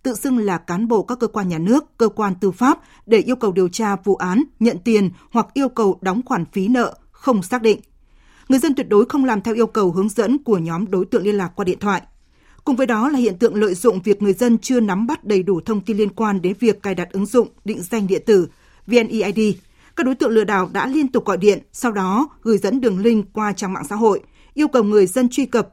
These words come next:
và cài đặt ứng dụng giả mạo có giao diện giống với ứng dụng thật. Sau khi cài đặt và kê khai trên đường link giả mạo, đối tượng xấu sẽ có đầy đủ thông tin của người dân và tiến hành các hành vi lừa đảo tiếp theo.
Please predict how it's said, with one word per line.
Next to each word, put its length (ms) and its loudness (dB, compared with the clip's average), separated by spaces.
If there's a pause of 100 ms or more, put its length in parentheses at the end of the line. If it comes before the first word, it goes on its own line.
và 240 -2
cài 240 -6
đặt 160 -6
ứng 140 -4
dụng 220 -4
giả 200 -6
mạo 300 -4 (200)
có 240 -2
giao 100 0
diện 280 2
giống 380 0
với 300 0
ứng 180 0
dụng 180 -8
thật. 200 -2 (600)
Sau 180 0
khi 160 2
cài 180 -2
đặt 220 0
và 160 0
kê 180 2
khai 280 0
trên 160 2
đường 120 -2
link 180 0
giả 140 -4
mạo, 280 -2 (180)
đối 120 6
tượng 160 0
xấu 320 0
sẽ 200 -6
có 380 -2
đầy 180 4
đủ 160 -2
thông 220 -4
tin 160 0
của 100 -2
người 100 -2
dân 260 0 (220)
và 140 0
tiến 240 0
hành 180 -2
các 100 -6
hành 180 -2
vi 300 -2
lừa 180 2
đảo 260 -6
tiếp 140 -4
theo. 280 -2